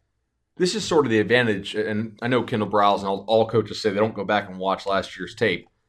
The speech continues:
and that is, of course, uh, completely not true. They all go back and watch the tape because they wanna see, uh, things that they should correct, things that, uh, they have to emphasize in their teaching, and perhaps skills of players that they know they can build upon.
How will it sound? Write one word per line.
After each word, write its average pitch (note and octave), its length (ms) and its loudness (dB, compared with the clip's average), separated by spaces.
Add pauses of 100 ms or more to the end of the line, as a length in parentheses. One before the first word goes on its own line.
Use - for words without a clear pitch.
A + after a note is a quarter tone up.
(260)
and B2 120 0
that B2 100 0
is, A2 140 0
of G#2 80 -16
course, G2+ 480 -2 (480)
uh, F#2+ 320 0 (200)
completely B2 380 -2
not F#2+ 200 -2
true. G#2 420 -4
They G2+ 180 -4
all G#2+ 400 0
go G2 80 -10
back F2+ 220 -4
and F#2 100 -12
watch F2 280 -4
the - 100 -20
tape F#2 160 -10
because - 180 -16
they F#2+ 80 -6
wanna F#2+ 260 -8
see, F#2 480 -6 (500)
uh, F2 220 -6 (600)
things A#2+ 280 -4
that G2+ 100 -8
they G2+ 120 -4
should F#2+ 160 -8
correct, G#2 460 -4
things F#2+ 440 -8
that, - 300 -8
uh, F2 100 -6
they F2 260 -6 (320)
have F#2 160 -8
to F#2 80 -6
emphasize G2 560 -4
in F2+ 100 -12
their F2 140 -10
teaching, A#2+ 420 -8
and F2+ 100 -10
perhaps G2 360 -8
skills G2+ 540 -4 (440)
of - 180 -8
players G2 340 -4
that - 80 -20
they F#2 100 -8
know F2+ 180 -4
they F2 140 -6
can F#2 100 -18
build A2 240 2
upon. - 320 -12